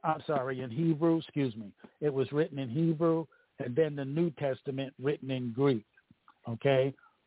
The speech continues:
There is no original, meaning what I mean by that is, when I say original, I mean you take the book of Genesis, okay? Just take one book,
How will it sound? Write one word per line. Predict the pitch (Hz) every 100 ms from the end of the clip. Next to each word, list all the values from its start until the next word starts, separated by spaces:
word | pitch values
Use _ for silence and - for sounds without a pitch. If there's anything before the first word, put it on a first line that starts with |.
| 131
There | 143 139
is | 156 170 156 143
no | 156 156 160 160 160 -
original, | 139 131 131 160 147 139 135 127 123 - _ -
meaning | 131 175 185 180 160 139 135 143
what | 135 143
I | 139
mean | 143 160 156
by | 135 127 123
that | 131 127 117
is, | 117 110 113 - _ _ -
when | 131
I | 139 143
say | 170 147
original, | 139 131 160 143 135 113 107 127 _ _ _ _ _ _ _ 143
I | 143
mean | 135 156 190 170 143 131 127 _ _ -
you | 147 160
take | 165 160 123
the | 147
book | 113 151 -
of | 131 110
Genesis, | 151 139 - 113 95 - - _ _ _ _ 120
okay? | 117 139 127
Just | 151 -
take | 170 165
one | 135 143 180 180 143
book, | 131 110